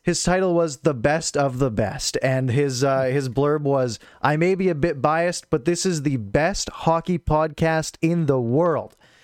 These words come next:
The minds of Parker and Clay coming together to put together an excellent podcast every Monday."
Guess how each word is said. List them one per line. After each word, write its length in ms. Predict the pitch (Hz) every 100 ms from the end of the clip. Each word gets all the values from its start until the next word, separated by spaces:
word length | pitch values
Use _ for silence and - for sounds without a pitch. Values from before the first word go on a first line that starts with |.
| - _
The 80 | 160
minds 360 | 143 143 160 139
of 160 | 127
Parker 400 | - 156 170 165 156
and 100 | 135
Clay 260 | 151 151
coming 400 | 147 - 165 196
together 420 | 190 160 147 143
to 140 | 143 -
put 240 | - 160
together 360 | - 151 151 139
an 60 | -
excellent 460 | 143 - 165 170 -
podcast 560 | 143 135 139 131 127
every 280 | 135 139 151
Monday." 460 | 135 123 123 120 117